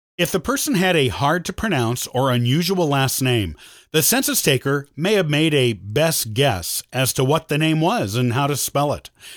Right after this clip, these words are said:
especially if the person giving the information couldn't read or write. The person transcribing census records for indexes may not have been able to read the census taker's handwriting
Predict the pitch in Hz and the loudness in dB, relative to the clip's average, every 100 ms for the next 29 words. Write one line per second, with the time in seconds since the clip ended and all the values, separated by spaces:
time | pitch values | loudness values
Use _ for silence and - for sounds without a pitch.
0 | - 180 - - 294 - 170 131 - _ | -8 -2 0 0 0 0 0 0 -2 _
1 | 147 - 135 190 - 151 156 156 151 143 | -4 -4 -2 -2 0 0 0 0 0 0
2 | - 127 143 - 175 170 - 202 160 113 | 0 0 0 0 -2 -4 -4 0 0 -2
3 | 107 127 135 117 131 156 - - _ _ | 0 0 0 0 0 -2 -6 -16 _ _
4 | _ _ _ _ _ _ - - 240 - | _ _ _ _ _ _ -4 0 0 0
5 | 190 - 170 151 - 175 170 143 120 - | -2 0 0 0 0 2 2 2 0 -2
6 | - 151 135 120 139 147 - 120 139 165 | -2 -2 0 0 0 -2 -2 -2 0 2
7 | 123 107 139 156 143 - - - _ 123 | 0 0 -2 -2 -4 -10 -20 -20 _ 0
8 | 123 135 156 165 160 170 175 139 180 240 | 2 2 2 2 2 2 0 0 0 0
9 | 117 107 139 135 147 - 156 165 147 135 | -2 -2 0 -2 -2 -2 -2 -2 -2 -2
10 | 185 202 113 107 160 190 | -2 0 0 0 -2 -4